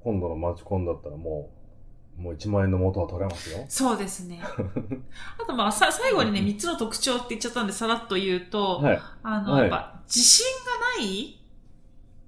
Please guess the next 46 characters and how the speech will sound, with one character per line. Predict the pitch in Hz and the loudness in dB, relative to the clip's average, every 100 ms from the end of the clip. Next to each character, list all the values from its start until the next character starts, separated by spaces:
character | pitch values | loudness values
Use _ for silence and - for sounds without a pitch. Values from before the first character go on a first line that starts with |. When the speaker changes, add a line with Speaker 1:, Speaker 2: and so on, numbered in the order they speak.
| - | -8
Speaker 1:
は | 127 113 | -2 -2
い。 | - - | -2 -12
Speaker 2:
人 | - - | -10 -6
か | 359 359 | 4 6
ら | 349 349 | 6 4
嫌 | 320 | 6
わ | 330 | 8
れ | 330 330 | 6 2
る | |
の | 285 | 0
が | 220 | -2
怖 | - 277 285 285 | -2 0 0 0
く | |
て、 | - 285 277 | -4 -4 -4
人 | - 349 | -2 0
か | 403 | 4
ら | 392 | 4
の | 269 | 2
評 | - 320 - | 2 0 2
価 | 208 180 170 - - - - - - | 6 6 4 -2 -12 -18 -20 -20 2
が | 320 330 | 6 6
自 | 214 214 240 | 4 0 0
分 | 247 | 0
の | 247 | 0
存 | 254 247 240 | 0 0 0
在 | 254 247 | 0 0
理 | 247 | 0
由 | 233 | 0
に | 196 | 0
な | 196 | -2
っ | 196 | -2
ち | 185 | -4
ゃ | |
っ | 180 - | -6 -8
て | 180 | -8
る | |
っ | 180 | -6
て | 180 | -8
い | |
う | 180 | -8
の | |
が | 175 190 | -2 -2
あ | |
る | 190 180 175 - - - - - - - - - - - - - - - - - - | -2 -6 -8 -14 -20 -20 -20 -20 -20 -20 -20 -20 -20 -20 -20 -20 -16 -16 -16 -16 -12
Speaker 1:
は | 120 | -4
い。 | 117 | -4